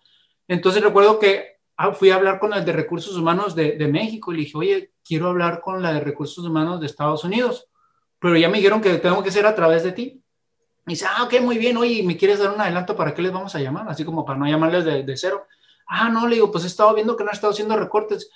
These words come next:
me quiero apuntar, si no está en la siguiente lista,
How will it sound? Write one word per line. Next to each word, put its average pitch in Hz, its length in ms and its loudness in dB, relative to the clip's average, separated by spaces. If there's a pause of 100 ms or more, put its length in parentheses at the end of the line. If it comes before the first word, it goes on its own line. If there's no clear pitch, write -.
(140)
me 160 160 0
quiero 170 220 2
apuntar, 170 460 0
si 185 100 -8
no 175 60 -2
está 165 160 -6
en 208 60 -4
la 190 80 -4
siguiente 160 340 -4
lista, 214 560 -6